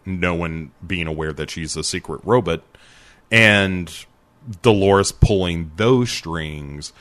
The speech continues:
while Bernard is, I, you know, one presumes trying to marshal his own forces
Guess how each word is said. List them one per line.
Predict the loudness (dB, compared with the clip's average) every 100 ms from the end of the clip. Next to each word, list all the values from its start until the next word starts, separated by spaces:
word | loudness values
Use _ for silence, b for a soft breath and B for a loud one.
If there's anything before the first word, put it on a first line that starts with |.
| b b
while | 4 6 6
Bernard | 4 2 4 4 4 2 -2 -2
is, | 0 0 -2 -6 -8 -12 _ b b b _ _ -2
I, | -2
you | 0
know, | -2 -2
one | -4 0 2 4
presumes | 2 2 2 2 0
trying | 0
to | 0
marshal | 0 0 0 -2 -4
his | -4 -6
own | -8 -6
forces | -2 -2 -2 -2 -4 -6 -10